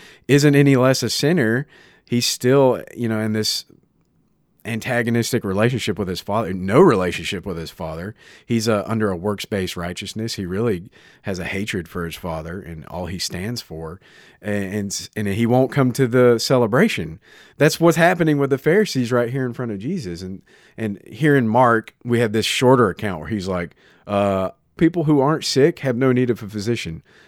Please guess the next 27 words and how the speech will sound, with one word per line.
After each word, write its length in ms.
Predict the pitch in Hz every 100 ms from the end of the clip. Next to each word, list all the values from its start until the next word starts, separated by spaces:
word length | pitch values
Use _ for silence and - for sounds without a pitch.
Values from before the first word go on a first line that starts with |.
| -
I 100 | 107
came 260 | - 151 117
for 120 | 113
the 80 | 107
people 260 | 123 107
who 100 | 101
are 80 | 95
sick. 440 | 90 127 85 - _ _ _ -
I 100 | 139
came 220 | 160 120
to 80 | 113
call 300 | 123 113 101
sinners, 680 | - 151 170 123 87 - - _ _ _ _ -
not 300 | 117 151 117
the 100 | 92
righteous," 720 | 90 127 147 90 85 - - _ _ _ _ _ _
which 220 | - 131 135
is 140 | 117
ironic 680 | 110 107 101 117 107 101 98
because, 520 | 95 - 98 87 87
you 80 | 98
know, 140 | 87
who's 360 | 80 104 98 90
in 140 | 87
front 240 | 82 101 104
of 80 |
him, 360 | 87 85 82 87